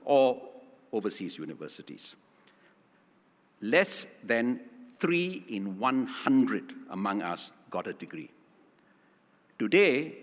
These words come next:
more than half acquire degrees. And those who don't, and there are many good reasons now not to assume a degree is the best course for everyone,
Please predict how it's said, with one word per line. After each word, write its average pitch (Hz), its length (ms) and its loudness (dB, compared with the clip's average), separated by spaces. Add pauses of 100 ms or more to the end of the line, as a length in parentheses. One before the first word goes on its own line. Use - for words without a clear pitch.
(440)
more 135 240 2
than 135 140 2
half - 600 2 (380)
acquire 117 600 0 (440)
degrees. 82 540 -12 (560)
And 104 160 -2
those 196 220 6
who 131 100 2
don't, 95 400 2 (600)
and 90 100 -8
there 98 100 -2
are 95 80 -4
many 147 360 4
good 131 200 2
reasons 101 500 -2
now 90 380 -4 (200)
not 139 260 -4
to 131 140 0
assume 117 360 -2
a 95 40 -4
degree 92 580 -8 (180)
is - 140 -14
the - 80 -14
best - 340 -6
course - 480 -6 (460)
for 92 160 -8
everyone, 87 580 -4